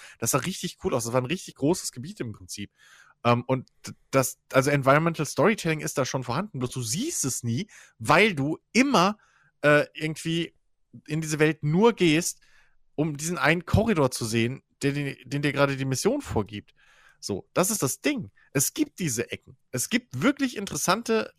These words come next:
Orte mit Wiedererkennungswert, mit, mit, mit s-,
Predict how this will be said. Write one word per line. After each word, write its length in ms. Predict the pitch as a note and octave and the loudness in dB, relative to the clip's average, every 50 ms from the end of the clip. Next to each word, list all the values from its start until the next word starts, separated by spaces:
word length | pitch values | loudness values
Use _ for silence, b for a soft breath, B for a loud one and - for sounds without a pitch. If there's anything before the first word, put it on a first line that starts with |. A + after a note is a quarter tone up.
| _ | _
Orte 520 | - - E3+ G3 A3+ - - A3 G#3+ G#3+ G#3 | 0 4 4 4 4 2 0 0 0 0 -2
mit 200 | E3 E3+ E3+ D3 - _ | -4 -6 -8 -8 -10 _
Wiedererkennungswert, 1120 | - C3 E3 G3+ G#3+ - F#3+ F#3 - F#3+ F#3 F#3+ F3+ - - D#3+ E3+ F3+ F3 F3 F3 - | -12 -8 -4 -2 0 0 0 0 0 0 0 0 -4 -6 -2 0 2 4 4 2 0 -2
mit, 180 | D#3+ D#3 - - | -6 -8 -6 -6
mit, 160 | D3+ C#3+ - b b b b b b b | -6 -6 -6 b b b b b b b
mit 140 | C#3+ C3+ - | -8 -6 -4
s-, 200 | - - - | -6 -8 -8